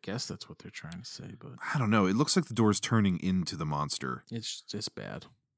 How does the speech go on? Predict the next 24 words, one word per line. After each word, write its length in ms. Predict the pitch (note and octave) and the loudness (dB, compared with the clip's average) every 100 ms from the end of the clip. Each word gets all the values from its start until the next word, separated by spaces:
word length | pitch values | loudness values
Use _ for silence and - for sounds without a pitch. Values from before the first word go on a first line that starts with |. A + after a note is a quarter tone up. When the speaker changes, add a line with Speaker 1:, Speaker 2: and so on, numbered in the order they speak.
| _ - | _ -2
Speaker 2:
Uh, 340 | F2+ F2+ F2 F2 | 2 4 4 2
with 140 | F2+ | 0
the 80 | - | -4
tagline, 580 | - G#2 F#2+ F#2 G2 F#2 | -2 2 4 4 4 4
"No 200 | F2+ F2+ | 4 2
one 200 | F#2 F#2 | 2 2
gets 220 | F2+ F2+ | 0 0
out 160 | E2+ D#2+ | 2 2
alive," 420 | D#2 D#2 D#2 D#2 | 2 2 2 0
which 140 | D#2 | -6
is 120 | D#2+ - | -6 -6
pretty 220 | - D#2+ | -6 -6
generic 580 | D2 D#2 D2+ D2+ D2 - | -6 -4 -2 -2 -4 -6
and 200 | D2+ D2+ | -6 -4
Speaker 1:
That's 360 | - - - - - | -6 -8 -10 -10 -4
Speaker 2:
not 200 | F2+ - | -2 -2
super 320 | - F#2 F2 | -2 -2 -4
indicative 480 | E2 D#2+ D#2+ D#2 D2+ | -4 -4 -6 -6 -6
of 160 | D#2 | -10
the 80 | C#2 | -10
film. 380 | C#2+ E2 D2+ D2+ - _ _ _ _ | -8 -6 -6 -6 -12 _ _ _ _
Speaker 1:
Painfully 560 | - A#2+ G#2 - F#2+ | -4 -2 -2 -2 -4
generic. 480 | F2 - F2+ F#2+ G2+ _ _ _ | -4 -8 -8 -8 -12 _ _ _
Speaker 2:
Yeah. 300 | - D2+ D#2 | -4 -2 -2